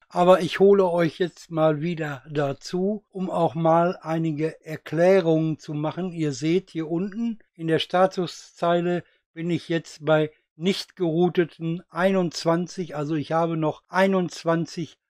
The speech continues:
Luftlinien hier, also Netzlinien hier, weiße, die nicht geroutet sind. Aber ihr seht an der Farbe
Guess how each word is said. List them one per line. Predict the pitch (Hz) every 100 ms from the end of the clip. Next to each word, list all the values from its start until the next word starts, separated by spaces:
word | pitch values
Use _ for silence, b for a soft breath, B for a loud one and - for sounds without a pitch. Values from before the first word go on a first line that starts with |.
| _
Luftlinien | 147 190 - - 185 185 180 180 175
hier, | 160 170 175 175 b b
also | 156 143 147 143
Netzlinien | 151 175 - - _ _ 170 156 156 175 170 170 160
hier, | 160 151
weiße, | 143 151 160 - 160 156 _ _ 165
die | 160
nicht | 156 - -
geroutet | 139 156 185 190 156
sind. | - 170 185 170 - _
Aber | 160 170 196 208 214 -
ihr | 180 151
seht | 147 196 202 -
an | 165 160
der | 156 143
Farbe | - 175 185 196 196 220 247